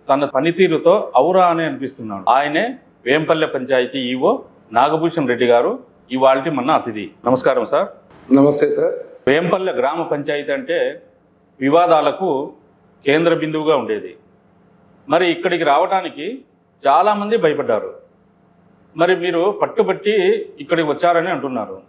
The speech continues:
Speaker 1: ఎందుకు? మీ అంతగా మీరే వచ్చారా, అధికారులు పంపించారా?
Speaker 2: చాలా మంచి ప్రశ్న అడిగారు. నైన్టీన్ ఫిఫ్టీ ఫైవ్ నుంచి ఇప్పటి వరకు జిల్లాలోనే వేంపల్లె అంటే ఒక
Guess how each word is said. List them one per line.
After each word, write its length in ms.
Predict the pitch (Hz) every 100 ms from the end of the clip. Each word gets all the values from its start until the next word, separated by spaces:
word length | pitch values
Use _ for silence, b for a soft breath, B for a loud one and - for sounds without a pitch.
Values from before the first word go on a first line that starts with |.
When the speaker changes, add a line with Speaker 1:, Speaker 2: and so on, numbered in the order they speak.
| _ _ _ _ _ _ _ -
Speaker 1:
ఎందుకు? 400 | 139 180 151 104 - - _ _ _ _ _ _ _ -
మీ 80 | 127 165
అంతగా 240 | 160 185 175
మీరే 180 | 151 170 156
వచ్చారా, 320 | 135 127 165 269 - - 127
అధికారులు 420 | 143 196 190 180 143
పంపించారా? 500 | 120 107 110 92 87 - _ _ _ _
Speaker 2:
చాలా 200 | 143 139 147
మంచి 200 | 143 139 151 160
ప్రశ్న 360 | 160 - 165
అడిగారు. 380 | 151 160 156 - - - _ _ _ _ _ _ 147
నైన్టీన్ 400 | 156 170 180 151 -
ఫిఫ్టీ 300 | - - 175
ఫైవ్ 140 | 185 175 160
నుంచి 200 | 170 - 175
ఇప్పటి 280 | 170 170 170
వరకు 340 | 170 156 - 170 - - - - _ _ -
జిల్లాలోనే 640 | 135 156 170 170 180 175 170 - - - 165
వేంపల్లె 460 | 190 185 170 170
అంటే 160 | 165 170 170
ఒక 100 | 165